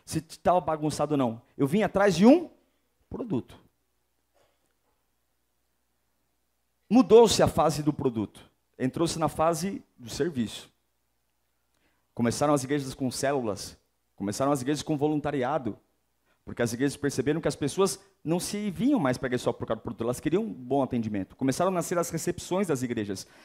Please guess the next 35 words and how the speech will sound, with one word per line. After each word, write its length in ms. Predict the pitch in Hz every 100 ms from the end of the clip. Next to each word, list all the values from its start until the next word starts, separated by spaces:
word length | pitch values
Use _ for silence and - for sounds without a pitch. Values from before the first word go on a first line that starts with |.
| -
Começaram 360 | - 143 151 175
a 40 |
nascer 460 | 170 156 175 185 180 - _
os 120 | - 139
atendimentos, 960 | 139 165 160 151 175 190 - 117 - - _
os 200 | - 135
cursos 340 | - 185 - 156
de 80 |
consolidação, 1120 | 165 180 165 165 165 147 - 143 175 180 151
de 160 | 113 127
integração 480 | 151 175 165 - 175
de 80 | 165
novos 260 | 175 165
membros, 600 | 127 143 202 190 143 117
enfim. 520 | 160 180 180 147 113 - _ _ _ _
Só 200 | - 180
que 100 | 180
aí 400 | 220 185 262 247 _ -
perceberam-se, 800 | 175 - 165 165 220 - 262 - _ _ _ _ _ _ _ -
percebeu-se 720 | 147 - 147 160 202 - 247 - _
que 100 | 165
você 200 | 170 196
poderia 380 | 196 175 180 180
alcançar 480 | 175 175 156 165
muito 400 | 165 180 285 -
mais 200 | 202 208 -
pessoas 380 | 175 - 214
do 80 | 233
que 80 | 214
aquelas 300 | 175 185 214
que 120 | -
vêm 180 | 180 208
na 120 | 277
sua 160 | 196 165
igreja. 440 | 139 123 98 95